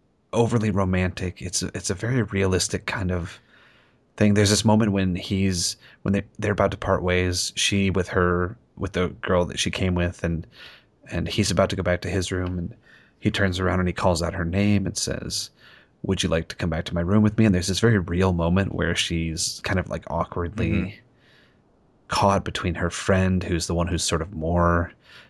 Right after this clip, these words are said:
Speaker 1: doting on, you know, outwardly doting on Michael, and then Michael himself. You know, there's a whole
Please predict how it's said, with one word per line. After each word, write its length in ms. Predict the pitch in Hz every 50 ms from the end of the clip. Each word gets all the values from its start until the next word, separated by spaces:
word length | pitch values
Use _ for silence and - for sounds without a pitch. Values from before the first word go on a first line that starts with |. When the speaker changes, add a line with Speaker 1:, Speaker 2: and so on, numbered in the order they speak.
| _ _ - 120 -
Speaker 1:
doting 380 | 92 87 82 85 85 82 82
on, 220 | 82 82 82 78 -
you 80 | 76 -
know, 60 | 71 -
outwardly 680 | - 90 90 87 - 90 85 - 87 87 90 92 - - _ _ _ _ _ _ _ 127 - -
doting 360 | - 90 85 82 90 87 85
on 300 | 85 85 85 85 87 92 - _ _
Michael, 460 | - 95 87 87 87 - 95 92 85 -
and 180 | - 82 73 73
then 160 | 73 73 73 76
Michael 460 | 80 80 82 85 - - 85 82 80 - -
himself. 640 | - - 87 80 - - 82 80 87 92 - - - - - - - - - - - _ _ _ _ -
You 60 | 104
know, 200 | 101 92 87 87 -
there's 200 | - 98 90 85
a 60 | 95
whole 580 | 90 - - 104 101 101 98 98 95 90 87 92